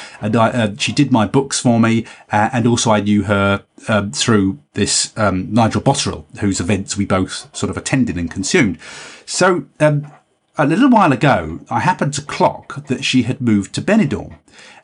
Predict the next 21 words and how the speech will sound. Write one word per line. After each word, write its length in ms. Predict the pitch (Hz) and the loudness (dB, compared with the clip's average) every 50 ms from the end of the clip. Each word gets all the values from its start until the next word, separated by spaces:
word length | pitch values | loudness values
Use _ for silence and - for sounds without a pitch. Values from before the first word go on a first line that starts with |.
| - | -2
And 220 | - 139 139 143 147 | 2 4 4 4 4
she'd 180 | - 135 127 | 2 0 2
moved 280 | 135 185 254 269 - - | 4 4 4 2 2 0
to 40 | 196 | 0
Benidorm 720 | 151 139 113 101 95 80 90 85 82 85 87 90 95 - _ _ _ _ - | 2 2 0 0 -2 -4 -6 -10 -10 -10 -12 -14 -14 -16 _ _ _ _ -8
because 240 | 127 120 - 135 123 | -6 -2 0 0 0
she 200 | - - 143 135 | 0 2 2 2
was 160 | 127 123 107 | 2 2 0
running 320 | 113 131 156 180 190 180 | 2 0 0 2 2 2
her 160 | 151 135 127 113 | 2 2 2 0
Barrow-in-Furness 880 | - - 139 135 131 127 120 113 110 107 - 135 120 110 104 101 98 - | 0 0 0 2 2 2 2 0 0 0 0 0 0 2 2 0 -2 0
business 460 | - 139 135 - - 110 - - 110 | 0 0 0 0 -2 -8 -8 -6 -4
remotely. 520 | 117 131 175 208 185 127 101 87 82 - _ - - - - - _ | -2 0 2 2 0 0 -4 -8 -14 -18 _ -20 -20 -20 -20 -20 _
So, 260 | - - 151 147 147 147 143 | -4 2 4 4 4 4 2
you 80 | 151 151 | 2 2
know, 140 | 175 202 220 | 2 4 4
they 160 | 214 202 160 | 2 2 0
say, 360 | - - 175 156 147 135 135 | 0 2 2 4 4 2 2
um, 460 | 143 131 123 123 123 123 123 135 - - - - - 143 139 | 2 2 4 4 4 4 0 -4 -12 -18 -18 -18 -16 -8 -2
don't 260 | - 151 156 147 - | 0 0 0 0 0
be 380 | 143 139 131 131 127 131 - | 0 2 2 2 0 -4 -8